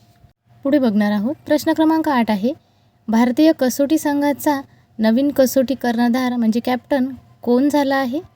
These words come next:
ऑप्शन नंबर एक आहे शुभमन गिल, ऑप्शन नंबर दोन आहे हार्दिक पांड्या, ऑप्शन नंबर तीन आहे ऋषभ पंत, ऑप्शन नंबर चार आहे सूर्यकुमार यादव. मित्रांनो, या प्रश्नाचं योग्य उत्तर ऑप्शन नंबर एक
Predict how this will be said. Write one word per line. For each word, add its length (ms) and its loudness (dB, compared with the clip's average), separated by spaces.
ऑप्शन 300 0
नंबर 260 6
एक 180 4
आहे 200 2
शुभमन 500 6
गिल, 220 0
ऑप्शन 240 0
नंबर 260 4
दोन 220 4
आहे 280 4
हार्दिक 340 -2
पांड्या, 340 -2
ऑप्शन 260 0
नंबर 340 4
तीन 140 0
आहे 180 0
ऋषभ 280 0
पंत, 280 -4
ऑप्शन 260 0
नंबर 240 2
चार 260 2
आहे 200 2
सूर्यकुमार 600 -2
यादव. 340 -4
मित्रांनो, 360 2
या 160 2
प्रश्नाचं 520 0
योग्य 300 4
उत्तर 240 0
ऑप्शन 280 0
नंबर 240 4
एक 260 0